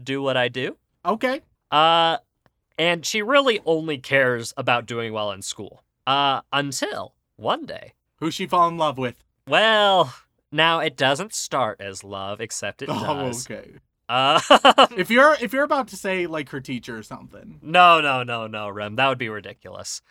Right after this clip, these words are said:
Speaker 1: No, no, she does not fall in love with her teacher. That would be
Speaker 2: Okay.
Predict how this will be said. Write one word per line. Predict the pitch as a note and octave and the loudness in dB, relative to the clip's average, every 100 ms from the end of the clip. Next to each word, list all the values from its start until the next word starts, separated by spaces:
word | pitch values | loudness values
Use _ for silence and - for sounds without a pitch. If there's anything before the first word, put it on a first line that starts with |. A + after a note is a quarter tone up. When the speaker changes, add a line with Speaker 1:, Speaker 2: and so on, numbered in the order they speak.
| _ _ _ | _ _ _
Speaker 1:
No, | C#3 C3+ | -2 0
no, | B2 | 0
she | A2+ D3+ | -4 -2
does | E3+ | -2
not | E3+ F3+ D3+ | 0 0 2
fall | E3+ D#3+ | 2 2
in | |
love | C#3+ B2+ | -2 -6
with | C3 | -8
her | C3 | -10
teacher. | G#2 G2 G#2 | -10 -14 -6
That | A2+ C3+ | -2 -2
would | B2+ B2 | -6 -8
be | B2 A#2 A#2 _ _ - | -6 -6 -10 _ _ -2
Speaker 2:
Okay. | F#3+ F#3 F#3 B2 | -2 2 0 0